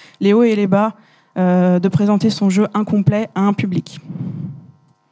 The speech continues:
Donc Curse, c'est un jeu d'action roguelike en vue top-down avec une direction artistique très stylisée et un système de combat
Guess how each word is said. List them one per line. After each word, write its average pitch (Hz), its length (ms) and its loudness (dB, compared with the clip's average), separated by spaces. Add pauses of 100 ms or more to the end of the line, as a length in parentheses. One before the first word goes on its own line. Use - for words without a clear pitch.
(640)
Donc 196 160 -2
Curse, 262 260 2
c'est - 320 -8
un 190 140 2
jeu 220 160 2
d'action 214 420 -2
roguelike 196 720 0
en 190 100 -2
vue 190 180 0
top-down 196 520 0
avec 175 220 -2
une 196 80 0
direction 190 300 0
artistique - 680 -6
très 233 160 -2
stylisée 214 560 0
et 190 40 -2
un 190 80 0
système 214 360 -2
de 202 80 2
combat 185 360 -2